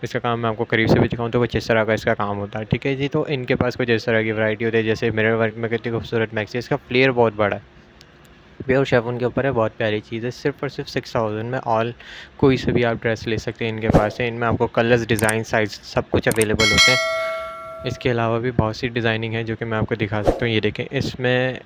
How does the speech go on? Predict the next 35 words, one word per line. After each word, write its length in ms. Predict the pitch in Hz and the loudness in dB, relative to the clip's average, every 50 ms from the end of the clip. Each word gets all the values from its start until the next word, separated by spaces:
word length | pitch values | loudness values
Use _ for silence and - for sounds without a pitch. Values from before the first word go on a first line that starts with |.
| - - - | -8 0 4
और 200 | 123 117 113 113 | 4 4 4 4
भी 120 | 113 127 | 2 0
design 360 | 120 120 117 120 117 113 113 113 | 0 0 0 -2 -2 -2 -2 -4
है, 120 | 113 113 - - - - - - | -4 -6 -6 -8 -10 -8 -6 -6
जैसे 260 | 120 110 - 117 107 | -4 -4 -4 -4 -2
कि 140 | 110 113 113 | -2 -2 -2
उस 120 | 110 - | -2 -2
पर 240 | - - 123 120 117 113 | 0 2 2 2 2 0
shocking 360 | - 120 110 - - 117 117 | 0 -2 -2 -2 -4 -6 -4
pink 160 | 120 117 110 | -4 -4 0
का 80 | 120 117 | 0 0
design 360 | 110 110 107 110 104 104 104 | 0 0 0 0 -2 -2 -2
था, 80 | 107 110 | -2 -2
ये 180 | 110 110 110 110 | -2 -2 -2 -2
yellow 300 | 104 107 104 101 107 113 | 0 0 0 0 0 -2
design 400 | 110 113 104 107 107 104 104 104 | -2 -2 0 0 0 0 0 -2
है, 80 | 107 107 | -4 -4
और 300 | 110 110 113 110 - 120 | -4 -4 -4 -4 -4 -4
इसके 220 | 113 - - - | -6 -6 -4 -4
अलावा 300 | 113 107 104 104 104 104 | -2 0 0 0 0 2
भी 140 | 101 - - | 2 2 2
बहुत 260 | - - 107 104 101 | 2 2 2 0 0
सारी 260 | - 117 110 104 110 | -2 -2 -2 -2 -4
चीज़ें 280 | 104 - 110 107 107 107 | -6 -6 -6 -6 -4 -4
हैं, 220 | 107 107 113 113 | -4 -4 -4 -2
जो 140 | 107 113 113 | 2 2 2
कि 120 | - - 117 | 2 2 0
आपको 280 | 110 107 - - - 117 | 0 -2 -2 -2 -2 0
आगे 280 | 110 110 104 101 113 110 | 2 2 2 0 0 0
video 320 | 104 104 101 98 104 104 101 | 0 0 0 0 -2 -4 -2
में 220 | 110 127 135 135 - - - - - - - | -2 -2 -4 -4 -6 -10 -20 -20 -10 -2 2
further 360 | 120 110 107 101 123 135 143 - - | 2 2 4 4 2 0 0 -2 -6
दिखा 400 | 131 117 113 - - - 110 104 107 | -4 -4 -4 -4 -2 -2 -2 -2 0
दी 140 | 110 110 | -2 -4
जाएंगी। 320 | 104 - 104 101 101 110 | -4 -4 -6 -6 -6 -8